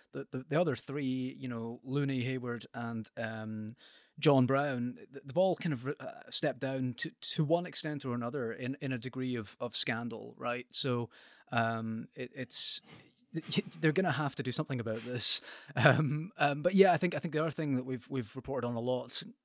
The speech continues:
um, that might add to this kind of rap sheet, um, from B P is that obviously the, the pension scheme, um, that you've written about recently, Andrew. Um, you know, a lot of B P pensioners not really happy with how things are going, so you can see perhaps why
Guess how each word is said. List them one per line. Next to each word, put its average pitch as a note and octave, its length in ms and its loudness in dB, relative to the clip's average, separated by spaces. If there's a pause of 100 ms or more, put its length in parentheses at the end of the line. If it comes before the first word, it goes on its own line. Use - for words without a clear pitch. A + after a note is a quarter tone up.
(640)
um, A#2 300 2
that A#2+ 140 -8
might B2+ 260 -2 (100)
add B2+ 200 -4
to - 80 -4
this G#2+ 160 -2
kind A#2+ 140 -2
of G#2+ 160 -6 (560)
rap C3 300 2
sheet, - 500 0 (680)
um, A2 440 0 (140)
from A#2 220 -2
B B2 160 -2
P C#3+ 240 -2
is A2+ 80 0
that C3+ 100 -6
obviously C#3 300 2
the, A2+ 160 -6
the C#3 80 -10
pension A#2+ 400 0
scheme, A2+ 440 -2 (120)
um, G#2+ 220 -4
that A#2 100 -8
you've G#2+ 160 -10
written G#2+ 160 -8
about G#2+ 240 -10
recently, A#2 400 -10
Andrew. A2 460 -8
Um, A2+ 300 0 (280)
you C3 80 0
know, A2+ 160 2
a C3 40 -4
lot B2+ 180 2
of A2 80 -6
B B2 120 -2
P B2+ 140 -8
pensioners A#2 540 -6
not B2+ 260 0
really A#2 200 -6
happy A2+ 300 -4
with G2+ 140 -6
how A2 140 -4
things A2+ 240 -8
are G#2+ 60 -8
going, G#2+ 340 -6
so - 100 -6
you G#2+ 160 -6
can A2 100 -10
see A2 200 -4
perhaps G#2 400 -8
why G2+ 400 -4